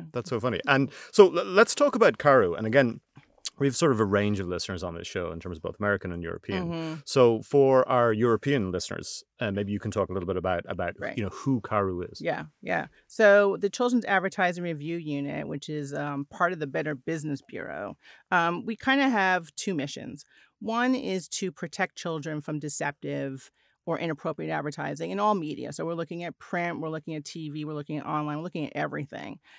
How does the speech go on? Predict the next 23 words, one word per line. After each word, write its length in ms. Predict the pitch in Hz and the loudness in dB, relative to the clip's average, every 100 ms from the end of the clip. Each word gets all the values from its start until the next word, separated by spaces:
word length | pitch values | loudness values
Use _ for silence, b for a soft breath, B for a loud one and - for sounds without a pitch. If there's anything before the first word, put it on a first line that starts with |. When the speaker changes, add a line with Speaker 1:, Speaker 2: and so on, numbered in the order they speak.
| B - | B -2
Speaker 2:
And 120 | 208 | 0
it's 200 | 208 202 | 0 0
also 280 | - 214 220 | 2 2 2
to 120 | 214 208 | -2 0
ensure 400 | 180 - 160 160 | 0 -2 -4 -4
that 80 | |
in 140 | - 165 | -4 -6
an 80 | - - | -4 2
online 460 | 247 302 247 165 | 4 4 2 2
environment, 520 | 147 - - - - - _ _ | -2 -4 -8 -8 -12 -14 _ _
children's 340 | - 214 220 156 | -2 0 0 0
data, 480 | 156 151 156 165 - _ | -2 0 -2 -4 -10 _
when 280 | - 139 156 | -8 -4 -2
it's 100 | 220 | -2
being 200 | 254 277 | 0 -2
collected, 560 | - 294 - - 98 143 | 0 -4 -6 -8 -8 -6
is 160 | 170 | -6
done 200 | 143 160 | -2 -2
so 140 | - 160 | -2 -4
in 80 | 151 | -2
a 60 | |
responsible 500 | 151 - 139 135 143 | -4 -6 -6 -6 -6
manner. 400 | 135 117 - 90 | -8 -8 -10 -12